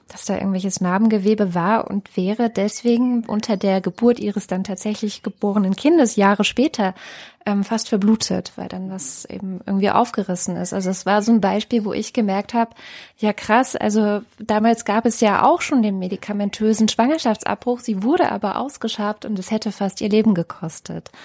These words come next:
Das ist nur so ein Beispiel. Ähm, gibt es vielleicht auch noch andere Beispiele, die euch so in der Praxis auch begegnen, wo ihr merkt,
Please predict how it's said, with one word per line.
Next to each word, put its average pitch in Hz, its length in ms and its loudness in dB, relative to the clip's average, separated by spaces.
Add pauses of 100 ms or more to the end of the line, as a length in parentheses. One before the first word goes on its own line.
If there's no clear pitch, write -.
(280)
Das 196 140 -4
ist 196 160 0
nur 214 120 4
so 202 80 2
ein 240 320 4
Beispiel. 180 760 0
Ähm, 190 260 -4 (100)
gibt - 200 -4
es 202 120 -2
vielleicht 190 320 -2
auch - 140 -2
noch 196 160 -2 (260)
andere 214 360 4
Beispiele, 196 500 0
die - 160 -4
euch - 200 -2
so - 120 -4
in 196 140 -4
der 190 140 -4 (160)
Praxis - 480 -2
auch - 160 0
begegnen, 208 540 0
wo 190 80 -4
ihr 196 140 -2
merkt, 196 480 -2